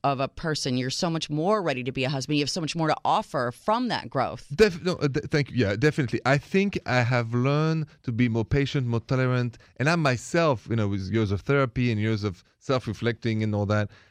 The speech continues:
Speaker 2: have learned to be a better man.
Speaker 1: Yeah, but here's the thing. We're never ready when we think we're gonna be ready. And if we wait forever to be ready, we're waiting forever. It's what I said about people with children.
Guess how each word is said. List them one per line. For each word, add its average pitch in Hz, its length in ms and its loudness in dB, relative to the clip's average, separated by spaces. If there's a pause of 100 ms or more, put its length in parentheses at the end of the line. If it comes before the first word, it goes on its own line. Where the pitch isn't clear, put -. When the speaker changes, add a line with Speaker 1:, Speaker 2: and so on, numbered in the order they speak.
Speaker 2:
have 117 200 4
learned 123 220 2
to 113 40 -4
be 110 140 2
a 110 60 4
better 101 220 0
man. 98 420 0
Speaker 1:
Yeah, 139 160 2
but 247 180 -2
here's 349 220 -2
the 233 100 -2
thing. 208 400 -2
We're 196 100 0
never 208 320 -2
ready 175 480 -2 (560)
when 170 220 2
we 156 160 0
think 175 400 -4 (100)
we're 131 140 -4
gonna 127 180 -2
be 120 140 -2
ready. 110 400 -2 (500)
And 151 480 0
if - 180 -2
we 160 140 0
wait 151 240 -2
forever 185 480 -4
to - 140 -6
be 143 160 -4
ready, 120 480 -2 (440)
we're 151 200 0
waiting 170 320 -2
forever. 110 560 -4
It's - 260 -4 (280)
what 147 140 0
I 151 80 0
said 196 240 -2
about 165 240 -2
people 170 280 -4
with 147 160 -2
children. 165 520 -4